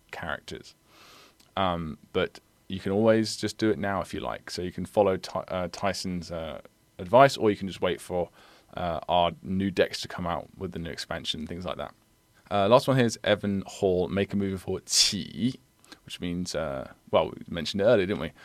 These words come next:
Uh, it's in Qi Fei. So it usually means, like, rise, to rise up.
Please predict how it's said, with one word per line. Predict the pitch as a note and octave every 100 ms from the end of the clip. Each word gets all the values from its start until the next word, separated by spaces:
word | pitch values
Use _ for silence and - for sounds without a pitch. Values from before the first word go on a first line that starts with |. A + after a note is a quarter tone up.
| - - - -
Uh, |
it's | -
in | F#2+
Qi | - - - -
Fei. | - B2 B2 A#2+ _ _ _ _
So | -
it | - E2
usually | F#2 F2+
means, | F2
like, | - F2+
rise, | F#2 F#2+ F#2+ F#2 F2 - - - _ _ -
to | - E2+
rise | F#2+ F#2+ F#2
up. | F2+ -